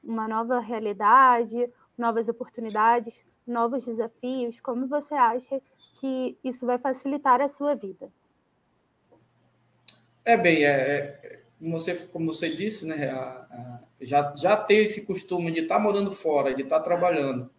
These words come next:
Speaker 2: é, fora do país, em um outro lugar, você acaba que se acostuma, né, com,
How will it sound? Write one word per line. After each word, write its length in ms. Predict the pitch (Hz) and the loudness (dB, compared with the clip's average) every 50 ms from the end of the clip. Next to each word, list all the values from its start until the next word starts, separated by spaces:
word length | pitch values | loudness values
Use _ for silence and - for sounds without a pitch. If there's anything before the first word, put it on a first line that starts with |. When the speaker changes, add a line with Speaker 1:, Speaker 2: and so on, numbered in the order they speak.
| _ _ _ _ _ _ _ _ _ _ _ _ _ _ _ _ _ _ - | _ _ _ _ _ _ _ _ _ _ _ _ _ _ _ _ _ _ -14
Speaker 2:
é, 480 | 131 127 127 127 127 123 120 120 117 117 | -10 -8 -6 -6 -6 -4 -4 -4 -6 -6
fora 320 | - - 143 143 147 156 | -6 -2 -2 0 0 0
do 140 | - 147 143 | -2 -4 -4
país, 460 | - - - 135 135 123 117 117 - | 0 0 2 2 2 0 -2 -4 -4
em 140 | 127 127 127 | -6 -4 -2
um 60 | 127 | 0
outro 240 | 143 143 143 139 143 | 0 -2 -2 -2 -4
lugar, 680 | 135 131 127 139 151 170 175 160 - - - - - _ _ _ _ _ _ _ _ _ - | -4 -2 -2 0 0 2 2 0 0 -4 -8 -14 -20 _ _ _ _ _ _ _ _ _ -6
você 340 | 135 131 - - 147 151 156 | -2 0 2 2 2 2 0
acaba 360 | 156 156 - 151 147 156 151 | 0 -2 -2 -2 -2 -2 -4
que 100 | - - | -4 -4
se 140 | - - 165 | -4 -4 -4
acostuma, 580 | - - 180 - - - 160 165 165 139 131 | -4 -6 -10 -10 -10 -6 -6 -6 -6 -6 -8
né, 160 | 131 127 127 - | -10 -12 -14 -14
com, 280 | 131 127 123 120 120 | -14 -12 -10 -10 -12